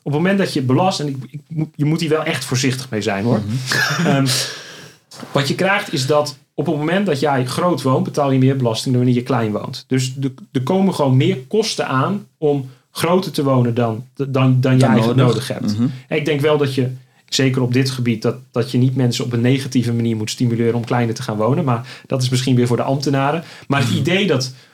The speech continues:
Speaker 1: op het moment dat jij een afbetaalde woning hebt, je dan nog steeds daar kosten aan hebt en dat je niet per se het, het handig is om altijd maar in een grote afbetaalde woning te blijven wonen.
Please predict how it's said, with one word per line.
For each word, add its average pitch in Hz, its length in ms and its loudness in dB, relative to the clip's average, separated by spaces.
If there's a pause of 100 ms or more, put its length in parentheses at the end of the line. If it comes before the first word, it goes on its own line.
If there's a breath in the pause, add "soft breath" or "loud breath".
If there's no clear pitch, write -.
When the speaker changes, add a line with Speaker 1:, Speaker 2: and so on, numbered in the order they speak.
Speaker 1:
op 135 140 -6
het - 20 0
moment 165 280 0
dat 143 120 0
jij 135 160 0
een 123 80 2
afbetaalde 135 560 0
woning 143 320 2
hebt, 120 220 -2
je 120 100 0
dan 147 160 2
nog 127 140 0
steeds 165 320 -2
daar 117 180 -2
kosten 175 340 -2
aan 117 120 0
hebt 110 240 -4
en 127 120 -4
dat 127 320 -2 (180 soft breath)
je 131 180 2
niet 127 320 4
per 135 140 2
se 123 320 2 (160)
het, - 240 -12 (100)
het 151 160 -6
handig 135 340 0
is 127 140 0
om 131 80 2
altijd 127 240 0
maar 123 200 2
in 113 100 -2
een 113 80 -2
grote 127 320 0
afbetaalde 127 480 -2
woning 123 260 2
te 156 80 -8
blijven 156 300 -2
wonen. 135 80 -2